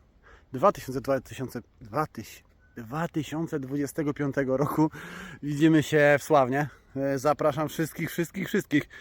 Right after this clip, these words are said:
do brania udziału w zawodach, do kibicowania.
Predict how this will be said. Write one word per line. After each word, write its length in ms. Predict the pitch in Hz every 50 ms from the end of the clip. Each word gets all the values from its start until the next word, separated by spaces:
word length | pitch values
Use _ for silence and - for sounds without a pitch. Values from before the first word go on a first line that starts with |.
| - - - _ -
do 440 | 131 135 135 139 147 160 180 - _ -
brania 300 | 143 143 170 190 202 196
udziału 220 | 180 196 202 196
w 40 | 170
zawodach, 500 | 190 196 208 214 226 247 - - - _ _
do 120 | 135 151 -
kibicowania. 680 | - 170 156 165 151 - 170 170 190 202 208 214 220